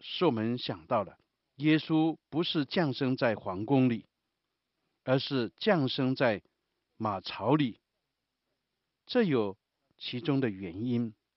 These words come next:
那就是耶稣降卑自己，俯就卑微。他本有神的形象，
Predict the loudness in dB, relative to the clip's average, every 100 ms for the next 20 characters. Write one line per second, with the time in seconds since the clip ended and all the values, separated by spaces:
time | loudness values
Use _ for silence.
0 | _ _ _ _ _ _ 0 0 0 -4
1 | -4 -4 -6 _ _ -2 0 0 -2 -4
2 | -6 -6 0 0 0 -2 -2 -2 -2 -4
3 | -4 -12 -16 _ _ _ _ _ -14 -8
4 | -8 -2 2 4 2 -4 -6 -6 -10 -18
5 | _ _ _ _ _ _ _ _ _ _
6 | -4 -2 2 4 4 2 0 0 0 0
7 | -4 -8 -8 -8